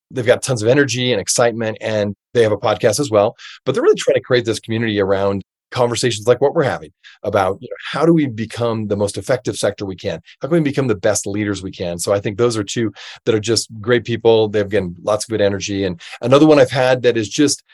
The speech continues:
incredible inner insights is Joan Gary. Joan Gary, uh, also has a podcast. She's, some people call the Dear Abby of nonprofits.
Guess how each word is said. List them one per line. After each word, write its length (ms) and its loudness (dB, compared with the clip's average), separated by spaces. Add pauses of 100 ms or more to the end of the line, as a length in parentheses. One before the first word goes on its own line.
(260)
incredible 1120 0
inner 300 0
insights 520 -2
is 100 -8
Joan 340 0
Gary. 440 2 (340)
Joan 220 2
Gary, 540 2
uh, 60 2
also 280 0
has 120 4
a 60 -2
podcast. 680 -2 (140)
She's, 400 -4 (260)
some 160 0
people 180 0
call 200 6
the 100 4
Dear 360 0
Abby 400 -2
of 160 -2
nonprofits. 760 0